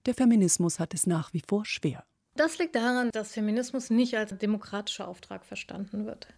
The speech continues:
Speaker 1: Ines Kappert leitet das Gunda Werner Institut für Feminismus und Geschlechterdemokratie in der Heinrich-Böll-Stiftung.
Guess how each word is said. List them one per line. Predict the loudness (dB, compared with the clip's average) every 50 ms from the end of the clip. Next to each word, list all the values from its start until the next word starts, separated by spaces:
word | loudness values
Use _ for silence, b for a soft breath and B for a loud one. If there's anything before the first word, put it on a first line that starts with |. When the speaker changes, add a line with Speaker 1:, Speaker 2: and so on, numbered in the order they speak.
| _ _ _ _ _ _ 6 8
Speaker 1:
Ines | 8 8 8 6 2 0
Kappert | 0 0 2 2 2 0 0 -2 -2
leitet | 0 2 2 2 0 -2 -2 -2
das | -2 0 2
Gunda | 4 4 4 4 4 2
Werner | 2 0 2 2 2 2 2 2
Institut | 0 0 0 0 -2 -2 0 -2 -2 -2
für | 0 -2 -2
Feminismus | 0 2 2 4 4 6 4 4 4 4 4 4 2 2
und | 0 -2 0 0
Geschlechterdemokratie | -2 -4 -2 -2 -4 -2 -2 0 0 2 4 4 4 4 2 0 -4 -6 -4 -2 -2 0 2
in | 4 4
der | 4 2 2
Heinrich-Böll-Stiftung. | 0 0 0 2 2 0 0 0 2 2 2 2 0 -2 -6 -8 -8 -4 -2 -2 0 -2 -2